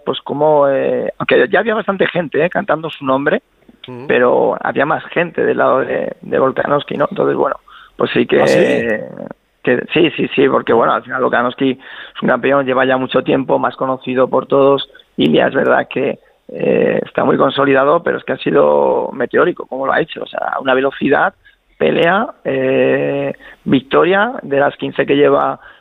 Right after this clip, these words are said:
Speaker 1: eh, trece han sido finalizaciones, que eso es lo que le gusta a la gente, que sea por K O o por sumisión, y únicamente dos veces a los puntos, ¿no? Entonces, bueno,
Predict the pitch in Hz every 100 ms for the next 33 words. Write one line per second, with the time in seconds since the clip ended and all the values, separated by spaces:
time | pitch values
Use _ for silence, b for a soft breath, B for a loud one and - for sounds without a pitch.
0 | B - 139 131 127 - 160 160 - 135
1 | 117 _ _ _ - 135 127 151 135 -
2 | 143 143 139 131 - 147 180 254 - _
3 | _ - 139 151 139 135 135 127 139 131
4 | 127 - 135 131 220 - B B B -
5 | - 151 139 - 131 - 143 135 - -
6 | 147 - 135 127 - 120 - 143 262 _
7 | _ _ _ _ _ _ _ _ _ 139
8 | 135 135 135 143 147 151 139 147 143 143
9 | 131 143 143 - 151 156 - 135 156 208
10 | B B B - 135 135 139 147 135 147
11 | -